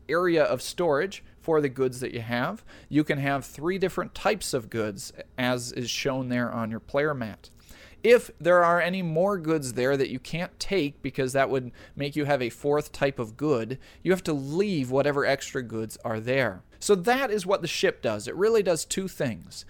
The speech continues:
It gets you the goods from the board that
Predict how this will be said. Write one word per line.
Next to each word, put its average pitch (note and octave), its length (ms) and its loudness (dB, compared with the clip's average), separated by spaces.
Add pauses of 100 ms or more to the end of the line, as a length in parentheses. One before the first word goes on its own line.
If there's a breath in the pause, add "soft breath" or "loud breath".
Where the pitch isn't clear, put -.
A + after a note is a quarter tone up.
(240 loud breath)
It D3+ 280 -2
gets A3 340 2
you A3 140 -4
the F#3+ 120 0
goods D3+ 380 2
from D3+ 300 -2
the C#3+ 80 -2
board A#2+ 560 0 (240 loud breath)
that C#3+ 260 2